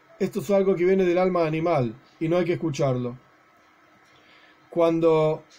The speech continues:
surge en el corazón hacer algo que no corresponde, decir una palabra que no está bien, que uno va a ofender a la otra persona, entonces no hay que escuchar al alma animal y no hay que hacerlo. No hay que hacerlo, y más aún,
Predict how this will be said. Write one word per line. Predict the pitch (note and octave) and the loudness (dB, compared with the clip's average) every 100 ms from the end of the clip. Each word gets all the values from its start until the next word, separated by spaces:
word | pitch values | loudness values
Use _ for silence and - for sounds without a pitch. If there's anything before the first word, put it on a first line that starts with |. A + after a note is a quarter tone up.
| _ | _
surge | - - A#3+ G#3+ | -10 -2 0 2
en | G3 | 0
el | F#3 | 2
corazón | F#3 F3 A3+ | 0 0 0
hacer | G#3+ E3+ | 0 2
algo | G3+ G#3+ | 2 2
que | E3+ | 2
no | F#3+ G3+ | 0 2
corresponde, | G3 F3 C#3 G#3 A#3+ B3+ G#3+ | 2 0 0 0 2 4 2
decir | D#3+ G#3 G3 | 2 0 0
una | F3+ | 0
palabra | C#3 E3 F#3 A3 G#3+ | 2 2 2 2 2
que | F3 | 0
no | F3 | -2
está | D3 D#3+ | -2 -2
bien, | E3 G3 A#3+ | 2 2 2
que | G#3 | 0
uno | F3+ | 0
va | E3+ | 2
a | |
ofender | E3+ - D3+ E3 G3+ | 0 0 -4 0 2
a | |
la | F#3 | 2
otra | F3+ D#3 | 0 -2
persona, | D3+ C#3 B3 C#4+ A#3+ B2+ - _ _ _ _ _ _ - | -4 -2 2 4 4 0 -6 _ _ _ _ _ _ -6
entonces | D#3+ E3 F#3+ F#3+ F#3 | -4 0 0 0 0
no | F3+ G3 | 2 2
hay | G#3 | 2
que | G3+ | 0
escuchar | G#3+ G3+ A#3 | 0 0 4
al | B3+ | 4
alma | A3 G3 F3+ | 4 4 2
animal | E3 D3+ C3 A2+ - - | 2 2 0 -2 -8 -6
y | E3+ | 0
no | F3 | 2
hay | F3 F3 | 2 2
que | F#3+ | 0
hacerlo. | F#3 A3 G3+ E3 D#3 C#3 - _ _ _ _ _ _ _ _ _ _ - | 0 2 2 2 -2 -4 -10 _ _ _ _ _ _ _ _ _ _ -8
No | D#3 | -2
hay | E3 | 0
que | F3 | 0
hacerlo, | - G3 D#3+ | 0 0 2
y | |
más | D#3+ A#3 B3 | 2 0 2
aún, | F#3+ C#3 G#2+ | 2 2 -2